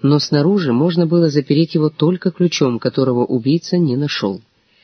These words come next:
Эти разумные соображения немного ее успокоили. Она снова была в состоянии думать. Несколько раз, глубоко вздохнув, Рита окончательно взяла себя в руки и еще раз обошла квартиру.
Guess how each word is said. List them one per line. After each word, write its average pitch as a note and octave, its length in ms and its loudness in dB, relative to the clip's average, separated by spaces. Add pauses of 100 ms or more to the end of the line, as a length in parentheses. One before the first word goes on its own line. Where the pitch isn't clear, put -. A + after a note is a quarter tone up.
(340)
Эти D3 220 2
разумные D#3 400 2
соображения D3+ 640 0
немного D3 400 2
ее D3 240 0
успокоили. C#3+ 760 -2 (340)
Она C#3+ 200 2
снова F#3 320 0
была C3+ 180 0
в - 40 -10
состоянии C#3 760 -2
думать. A#2 540 -2 (440)
Несколько F#3+ 500 2
раз, E3+ 360 -2 (160)
глубоко C#3 420 0
вздохнув, C#3 640 -2 (340)
Рита G3 420 2
окончательно E3+ 720 0
взяла D3+ 320 2
себя C#3 300 0
в A#2+ 40 0
руки D3 320 -2
и B2 220 0
еще E3 320 0
раз F3+ 180 -2
обошла C#3 380 -2
квартиру. A#2 560 -2